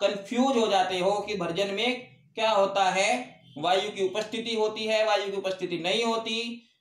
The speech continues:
ये होता है। तो आपको दोनों ही definition बहुत ध्यान से समझनी है, बहुत ध्यान से याद करनी है,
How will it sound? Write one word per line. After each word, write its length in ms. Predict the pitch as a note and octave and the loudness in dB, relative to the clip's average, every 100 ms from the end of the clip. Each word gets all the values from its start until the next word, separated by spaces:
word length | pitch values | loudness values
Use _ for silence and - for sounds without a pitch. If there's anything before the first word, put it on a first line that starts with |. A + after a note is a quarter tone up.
| _ | _
ये 120 | D#3+ G3+ | -2 0
होता 280 | G#3 G#3+ | 0 0
है। 140 | G#3+ A3 | 0 2
तो 80 | A3+ | 2
आपको 460 | G#3+ G#3+ A3+ C4+ C#4 - - _ - | 2 0 0 0 0 -4 -20 _ -14
दोनों 360 | D3 F#3+ G#3+ A3+ | 0 0 2 2
ही 120 | A#3+ | 2
definition 560 | B3 A#3 G3 G3+ A#3 A#3 | 2 0 -2 -4 -2 0
बहुत 320 | G3 G#3+ A#3 F3+ | 2 2 0 -2
ध्यान 300 | F#3 G3 G3 | -4 -2 0
से 140 | A3+ | 0
समझनी 460 | A3+ F#3+ F#3+ G3 G3+ | 0 -2 -2 -2 0
है, 320 | G3 A3+ A3+ | 0 0 0
बहुत 240 | F#3 G3 | 0 -2
ध्यान 280 | E3+ F3+ F#3 | -2 -4 -4
से 100 | G#3+ | -4
याद 360 | G3+ G3+ A3 G3 | -2 -2 -2 -4
करनी 320 | G3+ F#3+ F#3+ | -4 -2 -2
है, 320 | G#3 A#3 C4+ | 0 0 -2